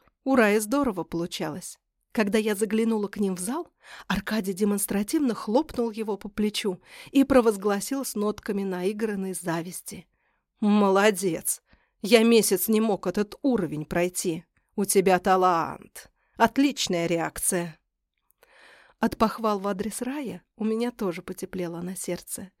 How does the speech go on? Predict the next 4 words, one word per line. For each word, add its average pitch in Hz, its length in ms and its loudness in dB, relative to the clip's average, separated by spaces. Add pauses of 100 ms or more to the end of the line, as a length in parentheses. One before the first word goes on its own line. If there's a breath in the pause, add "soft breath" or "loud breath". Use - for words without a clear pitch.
(260 soft breath)
Даже 311 320 2
захотелось 226 640 -4
вслух - 340 -6
пошутить, - 640 -6